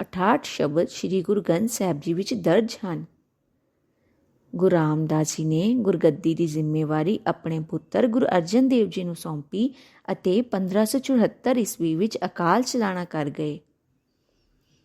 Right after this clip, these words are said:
ਗੁਰੂ ਜੀ ਨੇ ਆਪਣੀ ਬਾਣੀ ਤੇ ਜੀਵਨ ਰਾਹੀਂ ਮਨੁੱਖਤਾ ਨੂੰ ਸੇਧ ਦਿੱਤੀ।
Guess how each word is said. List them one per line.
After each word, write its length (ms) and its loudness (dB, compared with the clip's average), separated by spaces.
ਗੁਰੂ 280 4
ਜੀ 180 0
ਨੇ 300 0
ਆਪਣੀ 360 -4
ਬਾਣੀ 520 0
ਤੇ 100 4
ਜੀਵਨ 500 -2
ਰਾਹੀਂ 280 0
ਮਨੁੱਖਤਾ 540 -2
ਨੂੰ 140 -6
ਸੇਧ 420 2
ਦਿੱਤੀ। 460 -2